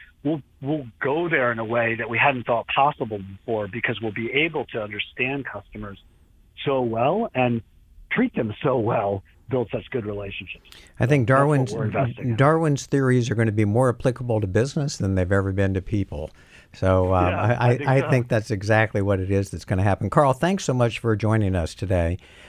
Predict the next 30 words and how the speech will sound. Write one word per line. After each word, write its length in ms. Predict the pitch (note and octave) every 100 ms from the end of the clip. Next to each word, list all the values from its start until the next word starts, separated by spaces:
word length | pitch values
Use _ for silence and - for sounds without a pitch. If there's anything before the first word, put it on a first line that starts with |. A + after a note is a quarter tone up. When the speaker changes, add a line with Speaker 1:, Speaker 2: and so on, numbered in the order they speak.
| - - _ -
Speaker 2:
Um, 260 | A2+ A2
please 260 | - G3 F3
do 140 | E3
stay 240 | C3+ D3+ C3
with 260 | C#3 C#3+
us, 280 | D#3+ D3 -
uh, 260 | C3+ B2+ B2+
everyone. 520 | C3+ D3 C#3 C#3+ C3+
We're, 280 | A#2 A#2+ A2+
we're 200 | - B2+
gonna 180 | C3 A#2
need 200 | B2+ A2+
to 60 |
take 200 | G#2+ B2
a 40 | A2
short 280 | - A#2 G2
break, 300 | A#2+ D3 -
but 340 | G2+ G2+ A2
when 220 | G#2+ A2
we 80 | A2
come 200 | G#2+ A2
back, 300 | A2 C#3+ D#3 -
we'll 240 | G#2+ G#2+
take 280 | A2 A#2+ B2+
your 100 | A#2
calls 440 | - A#2 A#2 G#2+
on 180 | G2+ G2+
anything 440 | B2 C#3+ B2 G#2+
marketing, 360 | G#2 C#3 B2 G2+
branding, 540 | A2+ C3+ B2+ G#2+ F#2+